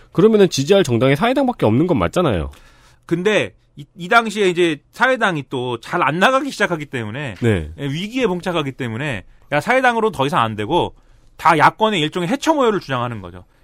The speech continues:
Speaker 2: 야권의, 야권이 해체 모여를 해가지고 사회당 말고 더 넓고 하여튼 더 온건하고 더 우경화된 큰 정당, 큰 야당 한번 만들어봐.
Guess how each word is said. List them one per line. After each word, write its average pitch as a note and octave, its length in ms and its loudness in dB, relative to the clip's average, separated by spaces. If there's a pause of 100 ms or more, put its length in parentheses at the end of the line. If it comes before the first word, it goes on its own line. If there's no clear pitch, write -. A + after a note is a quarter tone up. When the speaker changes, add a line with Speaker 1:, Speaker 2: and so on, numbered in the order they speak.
(100)
Speaker 2:
야권의, G#3 480 0
야권이 G#3 300 4
해체 C4+ 240 0
모여를 A#3 360 2
해가지고 D#3 380 -2
사회당 C4 360 0
말고 A#2+ 460 -2 (300)
더 A3+ 280 4
넓고 A3 680 2 (220)
하여튼 A3+ 200 -8
더 G3+ 180 0
온건하고 G#3 840 2 (140)
더 B3 120 -2
우경화된 A3 440 2
큰 D4+ 220 -2
정당, F#3+ 380 0
큰 - 280 -4
야당 F#3 240 2
한번 G3+ 160 -2
만들어봐. D#3+ 540 2